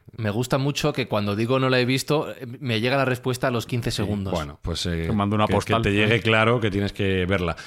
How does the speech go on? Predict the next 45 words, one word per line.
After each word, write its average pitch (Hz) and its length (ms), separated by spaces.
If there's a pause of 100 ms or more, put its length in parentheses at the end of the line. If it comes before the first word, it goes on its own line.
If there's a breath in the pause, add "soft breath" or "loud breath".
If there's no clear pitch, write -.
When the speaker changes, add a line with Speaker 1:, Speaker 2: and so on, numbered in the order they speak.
(160 loud breath)
Speaker 2:
Bueno, 113 200
pues 113 180
parece 123 240
ser 147 140
que 147 80
el 143 80
hijo 147 400
de 143 420
Elon 135 240
Musk 139 300
le 113 200
comentó 104 400
en 123 80
su 127 120
momento 120 320
que 110 100
por 95 220
qué 120 260
los 113 180
coches 110 520 (500 loud breath)
del 117 220
futuro 123 800
no 120 680
son 147 280
como 101 260
debían 104 280
ser 120 220
en 117 80
el 120 140
futuro, 143 500
como 101 220
eran 117 160
en 120 60
el 113 60
futuro 110 380
pasado, 127 380
y - 20
esto 107 140
es 104 80
un 98 100
mindfuck 104 320
de 98 80
por 90 180
sí, 135 200
¿no? 147 180